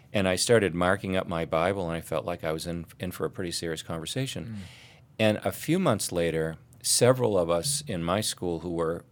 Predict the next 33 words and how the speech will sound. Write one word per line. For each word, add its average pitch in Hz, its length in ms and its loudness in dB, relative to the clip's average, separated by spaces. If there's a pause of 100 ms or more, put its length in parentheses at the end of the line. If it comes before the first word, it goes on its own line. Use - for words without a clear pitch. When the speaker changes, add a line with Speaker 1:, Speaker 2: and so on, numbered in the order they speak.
Speaker 1:
from 87 180 -4
Christian 85 360 -6
homes 78 340 -6
had 80 240 -6
kind 92 180 -8
of 78 80 -8 (240)
rededicated 92 760 0
their 78 160 -2
lives 80 300 -6
to - 60 -10
Christ. 80 380 -6
Speaker 2:
Mm-hmm. 98 320 -8 (240)
Speaker 1:
And 92 160 2
we 113 140 4
started 87 400 2
to 82 80 -4
experience 82 640 -6
the - 120 -14
gifts - 540 -4 (460)
that 92 160 2
God 85 280 2
gives 131 280 -4
us. - 340 -10
Speaker 2:
Yeah. 101 220 -8 (400)
Speaker 1:
Prayer 95 480 4
and 87 100 -2
intercession, 90 1120 -2 (140)
Speaker 2:
Hmm. 90 40 -6
Speaker 1:
um, 73 440 -6
Bible 87 320 2
study 87 320 -2
leading, 85 560 -4
evangelism, 87 840 -2